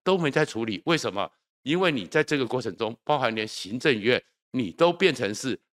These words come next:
在背后为选举、为权力而在努力。可是当你们在做任何事情的时候，你们都在这样子不断的在追踪议题、追逐议题的时候，已经忽略掉了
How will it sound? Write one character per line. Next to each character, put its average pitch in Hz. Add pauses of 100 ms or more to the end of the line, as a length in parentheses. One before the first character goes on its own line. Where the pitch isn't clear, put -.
(240)
在 143 (160)
背 190
后 139
为 135
选 104
举、 110
为 131
权 92
力 135
而 92
在 110
努 87
力。 120 (300)
可 113
是 151 (360)
当 165
你 123
们 90
在 123
做 120
任 123
何 92
事 98
情 85
的 76
时 -
候， 90
你 98
们 95
都 139
在 143
这 143
样 123
子 101 (100)
不 98
断 165
的 107
在 123
追 123
踪 123
议 120
题、 82
追 139
逐 107
议 117
题 92
的 78
时 -
候， 85 (140)
已 98
经 117
忽 123
略 117
掉 92
了 69